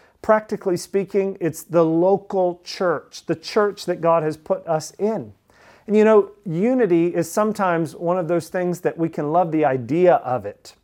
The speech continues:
uh, a lot more than the actual practice of it. It's kinda like the guy that I heard about that said, "I would lift weights if they weren't so heavy." He liked the idea,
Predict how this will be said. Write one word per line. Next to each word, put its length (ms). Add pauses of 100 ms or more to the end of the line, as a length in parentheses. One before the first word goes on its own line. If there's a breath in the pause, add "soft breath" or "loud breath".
(540 soft breath)
uh, 380 (760)
a 160
lot 240
more 160
than 160
the 60
actual 320
practice 600
of 140
it. 100 (240)
It's 140
kinda 200
like 200
the 60
guy 200
that 140
I 80
heard 220
about 400 (680)
that 180
said, 180
"I 100
would 160
lift 260
weights 460 (240 soft breath)
if 160
they 120
weren't 240
so 180
heavy." 380 (360 soft breath)
He 120
liked 280
the 140
idea, 720